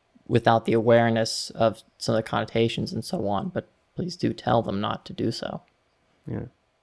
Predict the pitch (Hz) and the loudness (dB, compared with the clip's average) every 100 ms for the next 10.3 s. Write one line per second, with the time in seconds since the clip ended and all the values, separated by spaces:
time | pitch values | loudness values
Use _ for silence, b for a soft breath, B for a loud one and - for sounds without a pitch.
0 | _ _ _ _ _ _ _ _ _ _ | _ _ _ _ _ _ _ _ _ _
1 | _ _ - 160 147 160 160 147 139 135 | _ _ 2 4 4 4 2 4 4 4
2 | - 127 120 - 131 123 117 117 117 117 | 4 2 4 2 4 6 4 4 2 0
3 | 113 107 110 104 104 101 98 90 - - | -2 -2 0 0 0 0 -2 -6 -12 -18
4 | _ _ _ _ - 120 113 113 107 110 | _ _ _ _ -4 -2 2 2 2 -2
5 | - 117 110 104 104 107 101 104 101 98 | 0 2 4 2 0 0 -2 -2 -4 -4
6 | - - 98 - 98 101 - 98 98 95 | -8 -8 -6 -4 -6 -6 -6 -6 -6 -8
7 | - 98 98 - - _ _ _ _ _ | -6 -6 -6 -10 -16 _ _ _ _ _
8 | _ _ _ - 170 180 - 233 294 - | _ _ _ 0 2 2 0 -2 -2 -6
9 | - _ _ _ _ - - 151 135 139 | -16 _ _ _ _ -12 -2 4 6 6
10 | 143 139 | 6 4